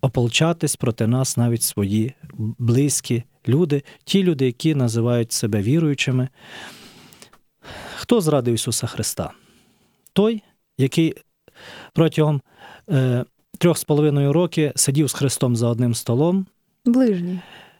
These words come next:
Speaker 1: Той, хто, е, з ким вони, як написано, ще було в Старому Завіті у пророцтві, «Хто ходив зі мною разом до храму, той
Speaker 2: Мгм.
Speaker 1: підняв п'яту мою, е, свою на мене». Це про Юду.
Speaker 2: Так.
Speaker 1: Е, він творив чудеса, тому що,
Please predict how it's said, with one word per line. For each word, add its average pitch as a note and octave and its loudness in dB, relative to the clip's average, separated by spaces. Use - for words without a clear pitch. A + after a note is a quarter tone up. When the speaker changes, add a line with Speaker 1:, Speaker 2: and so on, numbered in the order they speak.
Speaker 1:
Той, F#3+ 4
хто, E3 0
е, C#3+ 4
з - 0
ким D#3 2
вони, D3 2
як C#3 2
написано, C#3+ 2
ще - 2
було C#3+ 2
в B2 0
Старому C3+ 2
Завіті C#3 2
у B2+ -4
пророцтві, C3 0
«Хто - 0
ходив C3 0
зі B2 2
мною B2 2
разом A2+ 0
до B2 -2
храму, F3 2
той C#3 2
Speaker 2:
Мгм. A3 -8
Speaker 1:
підняв C#3+ 0
п'яту B2+ -2
мою, A#2 0
е, A#2+ 0
свою C3 2
на B2+ 2
мене». G#2 0
Це B2 0
про B2+ 0
Юду. A#2 -2
Speaker 2:
Так. G#3 -2
Speaker 1:
Е, A2+ -2
він G#3+ 2
творив E3+ 2
чудеса, C#3 0
тому C#3 2
що, C3 0